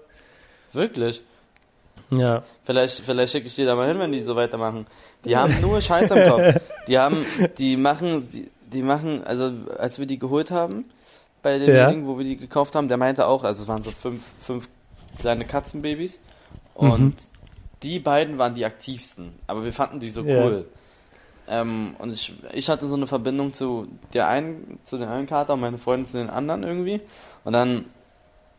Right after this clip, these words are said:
Speaker 1: meinte der auch schon so, ja, also ich empfehle euch eigentlich nicht beide zu holen, weil die beiden zusammen, das ist schon echt anstrengend und so. Weil,
Speaker 2: Mhm.
Speaker 1: aber wir haben uns dann dazu entschieden, die beiden Brüder zu nehmen und die machen den ganzen Tag nur Scheiße eigentlich.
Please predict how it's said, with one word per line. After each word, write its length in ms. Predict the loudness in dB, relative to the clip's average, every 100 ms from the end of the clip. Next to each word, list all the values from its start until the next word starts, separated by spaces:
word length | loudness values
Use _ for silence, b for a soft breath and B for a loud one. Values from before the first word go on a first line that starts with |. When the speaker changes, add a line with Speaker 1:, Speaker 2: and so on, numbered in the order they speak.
| -18 -14 -2
Speaker 1:
meinte 340 | 0 0 0
der 200 | 2 2
auch 100 | 2
schon 180 | -2 -6
so, 240 | -4 -6 b b b -4
ja, 180 | 0 2
also 200 | 2 0
ich 80 | -2
empfehle 300 | -6 -2 -2
euch 120 | -2
eigentlich 260 | -4 -8 -8
nicht 280 | -8 -6 0
beide 300 | 2 2 -2
zu 180 | -6 -4
holen, 220 | -2 -2
weil 100 | -2
die 140 | -2
beiden 380 | -2 0 0 -4
zusammen, 420 | -12 -4 -2 -2
das 160 | -6 -10
ist 100 | -8
schon 220 | -6 -6
echt 260 | -8 -8 -6
anstrengend 480 | -6 -6 -8 -8
und 100 | -8
so. 260 | -6 -6 -6 b b b b _
Weil, 260 | -8 -2 4
Speaker 2:
Mhm. 300 | 4 4 4
Speaker 1:
aber 300 | 4 2 0
wir 100 | -2
haben 100 | -2
uns 120 | -4
dann 120 | -4
dazu 200 | -4 -4
entschieden, 320 | -8 -6 -6 -6
die 80 | -4
beiden 220 | -4 -4
Brüder 280 | -6 -4 -4
zu 140 | -4
nehmen 280 | -4 -2 -4
und 160 | -6 -6
die 80 | -4
machen 240 | -4 -4
den 100 | -2
ganzen 200 | -2 -2 -4
Tag 160 | -4
nur 80 | -4
Scheiße 280 | -4 -4 -4
eigentlich. 300 | -8 -8 -14